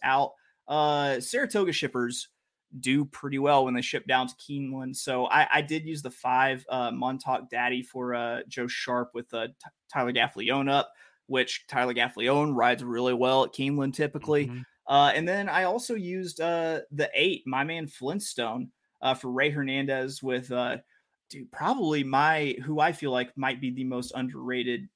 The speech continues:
Speaker 1: jock in the Kentucky circuit, uh, Gerardo Corrales. Uh,
Speaker 2: Oh,
Speaker 1: love,
Speaker 2: yeah.
Speaker 1: love Gerardo Corrales, especially when Turfway starts running. So I, I ended up going three deep here, and I put another little part wheel trifecta together,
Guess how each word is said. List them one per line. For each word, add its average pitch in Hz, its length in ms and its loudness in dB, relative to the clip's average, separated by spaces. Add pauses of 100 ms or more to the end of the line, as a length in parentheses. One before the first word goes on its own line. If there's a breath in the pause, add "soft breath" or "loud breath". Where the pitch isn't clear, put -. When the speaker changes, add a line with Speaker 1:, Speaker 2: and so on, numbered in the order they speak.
(140)
Speaker 1:
jock 127 440 -2
in 120 80 -4
the 120 100 -2
Kentucky 127 680 -10
circuit, 127 680 -6
uh, 123 380 -2 (540)
Gerardo 135 380 2
Corrales. 123 840 0
Uh, 120 180 0
Speaker 2:
Oh, 107 40 -4
Speaker 1:
love, 135 380 4
Speaker 2:
yeah. 143 180 -2 (380)
Speaker 1:
love 135 300 6
Gerardo 120 340 4
Corrales, 117 300 4
especially 143 380 -4
when 117 100 -10
Turfway 123 380 -8
starts - 280 -10
running. 117 260 -6
So 123 140 -4
I, 147 240 10
I 165 140 10
ended 208 160 4
up 170 120 4
going 156 260 4
three 143 320 -6
deep 131 300 -6
here, 135 140 2
and 131 100 0
I 127 40 -2
put 185 160 -4
another 143 280 -2
little 131 180 -4
part 127 300 -2
wheel 123 160 -2
trifecta 123 580 -2
together, 117 420 -4